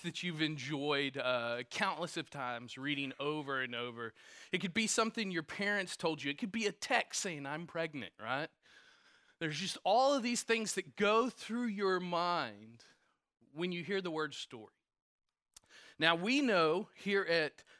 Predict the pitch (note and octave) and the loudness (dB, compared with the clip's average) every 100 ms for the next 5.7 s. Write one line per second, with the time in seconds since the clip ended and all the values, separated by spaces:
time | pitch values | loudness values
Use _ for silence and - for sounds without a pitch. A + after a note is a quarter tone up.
0 | - - F#3+ G3 D#3+ C#3+ D3 D#3+ D#3 E3 | -12 -2 -2 0 -2 -4 -2 -2 -2 -4
1 | - E3+ E3+ D#3+ C#3+ D3 E3+ F#3 E3+ C#3+ | -4 -4 -4 -6 -8 -6 -2 -2 -2 -2
2 | F#3+ D#3 - - B3 C#4+ C#4 A#3+ F#3 F#3 | 0 0 -2 -2 0 2 0 0 2 2
3 | F3 E3+ D#3 D#3 D3 - A#2 - G#2+ - | 2 -2 -2 -4 -4 -8 -12 -10 -10 -12
4 | _ - - _ _ _ _ _ - - | _ -20 -20 _ _ _ _ _ -20 -6
5 | F3+ G3 - - G3+ F#3 | 0 0 2 4 4 4